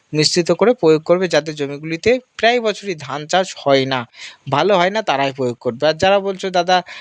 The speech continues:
আমি কি প্রয়োগ করবো না?" তুমিও করতে পারো, তবে আমন ধান বা বর্ষাকালীন ধান একটা নিখরচের চাষ। তোমাকে বলবো, যত খরচ তুমি কম করবে, ততই ফসল ভালো হবে। তবে রাসায়নিক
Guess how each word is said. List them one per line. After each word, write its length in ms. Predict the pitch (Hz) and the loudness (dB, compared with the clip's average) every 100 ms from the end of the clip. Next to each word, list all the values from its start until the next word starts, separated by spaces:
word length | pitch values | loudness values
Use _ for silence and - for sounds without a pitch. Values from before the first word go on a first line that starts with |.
| - - | -16 -4
আমি 220 | 151 190 | -2 0
কি 100 | 247 | 0
প্রয়োগ 240 | 226 240 | 2 2
করবো 240 | 233 247 226 | 2 -2 0
না?" 120 | 151 | -2
তুমিও 300 | 131 165 220 | -2 -4 -2
করতে 340 | - 214 - | 0 0 2
পারো, 240 | 214 202 269 | 2 2 0
তবে 320 | - 165 180 202 180 165 | 2 2 2 -4 -4 -8
আমন 220 | 156 185 190 | -6 -6 -4
ধান 160 | 180 190 | -4 0
বা 100 | 180 | -2
বর্ষাকালীন 640 | 160 151 - 180 190 185 175 | 0 -2 -2 -2 -2 -2 -2
ধান 200 | 147 156 | -2 -2
একটা 220 | 160 160 | -2 -2
নিখরচের 640 | 165 151 170 - 165 165 165 156 | -2 -4 -4 0 0 0 -2 2
চাষ। 180 | 160 170 - - - - - | 0 0 -6 -14 -14 -6 0
তোমাকে 300 | 165 165 190 | 2 2 2
বলবো, 320 | 180 185 196 254 - | 2 2 2 0 2
যত 200 | 180 196 262 | 0 2 -2
খরচ 220 | - 202 196 | 0 -2 -2
তুমি 140 | 202 202 | -2 0
কম 200 | 196 165 160 | 2 0 2
করবে, 180 | 185 220 208 | 2 2 2
ততই 260 | 156 156 | 2 0
ফসল 340 | 214 - 151 170 131 | -2 -2 0 0 2
ভালো 160 | 123 117 | 0 0
হবে। 120 | 113 110 | -2 0
তবে 140 | 180 196 | 0 0
রাসায়নিক 540 | 170 151 139 185 185 | 2 0 0 -8 -10